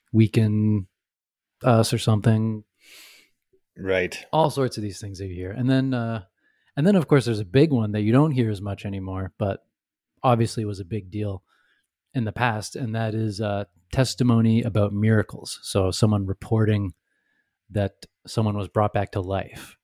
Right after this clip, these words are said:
Speaker 1: or that touching, like, a holy relic cured them instantly of a disease.
Speaker 2: Yeah, I mean, I, uh, growing up in a church, my church was very, uh,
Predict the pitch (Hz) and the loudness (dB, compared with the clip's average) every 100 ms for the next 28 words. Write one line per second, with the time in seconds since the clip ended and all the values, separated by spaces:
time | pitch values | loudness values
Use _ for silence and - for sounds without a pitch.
0 | _ _ _ _ _ _ - 117 107 104 | _ _ _ _ _ _ -6 -2 0 2
1 | 101 101 82 _ _ _ - - - - | 0 -2 -6 _ _ _ -12 -10 -6 -2
2 | 113 110 104 101 98 98 110 101 95 95 | -2 -4 -6 -6 -4 -2 0 0 0 -2
3 | 92 90 - - _ _ _ _ - - | -2 -6 -12 -20 _ _ _ _ -12 4
4 | 113 104 92 98 110 107 - 95 90 90 | 6 6 4 0 0 -2 -4 -8 -8 -14
5 | 85 _ _ 113 90 98 92 87 95 98 | -16 _ _ -8 -4 -2 0 0 -2 -4
6 | - - - _ _ _ _ - - - | -4 -8 -10 _ _ _ _ -20 -20 -20
7 | - - - - 113 120 117 113 117 120 | -20 -20 -20 -16 -4 0 2 2 2 2
8 | 117 123 123 120 117 110 104 95 92 95 | 2 4 4 2 4 4 4 2 0 -2
9 | 101 110 120 120 123 123 123 117 - 139 | -4 0 2 2 2 0 0 -2 0 4
10 | 131 - - 120 113 113 131 117 - - | 4 2 -6 -2 0 0 0 -2 -2 -6
11 | 113 101 - - - 113 113 117 117 117 | -6 -6 -12 -16 -14 -4 2 4 6 6
12 | 117 113 107 104 104 101 98 | 6 6 6 4 4 2 0